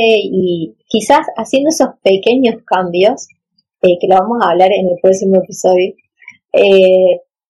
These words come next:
es más lindo, eh, porque es como que ya predisponemos nuestro corazón y es como, la presencia de Dios siempre está, ¿no? Pero es como que, no sé, le sentimos otro,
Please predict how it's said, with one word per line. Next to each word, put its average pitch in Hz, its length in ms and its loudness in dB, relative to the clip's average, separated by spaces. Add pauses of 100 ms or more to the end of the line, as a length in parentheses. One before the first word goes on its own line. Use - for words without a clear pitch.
(140)
es 247 160 0
más 254 180 0
lindo, 240 640 2 (100)
eh, 180 380 4 (1080)
porque 202 280 2
es 247 100 -2
como 247 340 0
que 202 340 0
ya 247 280 2
predisponemos 240 720 0
nuestro 214 340 -2
corazón 208 680 0 (560)
y 202 280 2
es 220 160 2
como, 196 540 0 (580)
la 202 140 2
presencia 254 460 2
de 247 60 2
Dios 247 200 0
siempre 254 340 0
está, 202 220 -2
¿no? 214 240 0
Pero 208 160 2
es 220 80 -6
como 226 320 0
que, 190 220 2 (100)
no 196 80 -2
sé, 202 200 -4
le 190 100 -2
sentimos 202 640 -2
otro, 190 720 0